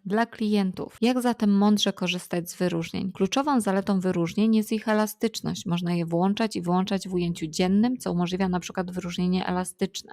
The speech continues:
Ekspercki tip. Możesz stosować strategię rotacyjną, na przykład aktywować wyróżnienie przez cztery dni w tygodniu, a na pozostałe dni wyłączać je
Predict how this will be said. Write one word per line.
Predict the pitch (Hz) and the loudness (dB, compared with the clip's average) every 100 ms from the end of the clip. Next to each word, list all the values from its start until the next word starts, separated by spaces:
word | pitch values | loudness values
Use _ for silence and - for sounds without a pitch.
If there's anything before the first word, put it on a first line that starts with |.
| - | -10
Ekspercki | - - 240 254 - 233 214 | -8 -2 0 0 -4 -4 -4
tip. | - 170 175 | -6 -6 0
Możesz | 214 254 262 | 2 2 0
stosować | - 196 - 185 180 | -2 -4 -2 -2 -2
strategię | - 180 190 190 190 180 | -4 -6 -2 0 2 2
rotacyjną, | 196 226 220 214 - 180 170 | 2 0 -4 -4 -2 0 0
na | 165 170 | 0 -2
przykład | - 202 190 - | -2 -2 -2 -2
aktywować | - 196 - 185 208 226 196 | -6 -4 -2 2 2 2 0
wyróżnienie | 180 170 165 170 165 165 | -2 -2 -2 -2 -2 -2
przez | 175 170 | -4 -6
cztery | - - 240 247 | -8 -2 0 2
dni | 196 185 | 2 0
w | - | -2
tygodniu, | 170 156 156 233 277 - | -4 -4 0 0 0 4
a | |
na | 220 | 4
pozostałe | 233 254 240 - 220 208 | 6 2 0 0 2 4
dni | 185 175 185 185 | 2 2 2 4
wyłączać | 180 180 214 214 - 165 - | 4 4 4 2 -2 -6 -2
je | 185 | -2